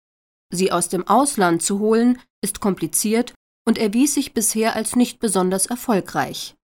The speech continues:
Und da fällt der Blick zwangsläufig auf die Frauen, die heutzutage bestens ausgebildet sind, Ehrgeiz besitzen und zudem neben dem Fachwissen noch über die immer wichtiger werdenden Schlüsselqualifikationen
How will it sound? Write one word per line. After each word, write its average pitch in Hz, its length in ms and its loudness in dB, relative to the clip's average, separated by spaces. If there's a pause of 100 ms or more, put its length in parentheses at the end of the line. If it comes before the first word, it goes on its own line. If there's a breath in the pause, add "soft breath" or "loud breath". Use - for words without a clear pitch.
(400)
Und 233 140 2
da 269 180 4
fällt 247 340 0
der 214 100 0
Blick 247 340 -4
zwangsläufig 208 920 0
auf 226 120 -2
die 254 140 -2
Frauen, 202 480 0 (340)
die 196 120 2
heutzutage 190 640 0
bestens - 680 -4
ausgebildet 160 640 0
sind, 220 300 0 (360 soft breath)
Ehrgeiz 170 500 0
besitzen 220 640 0 (260 loud breath)
und 320 360 2
zudem 220 680 2
neben 262 340 4
dem 175 140 0
Fachwissen 202 760 0 (280 loud breath)
noch 247 240 4
über 254 220 2
die 240 100 -2
immer 285 400 4
wichtiger 240 540 0
werdenden 202 400 2
Schlüsselqualifikationen 180 1500 -2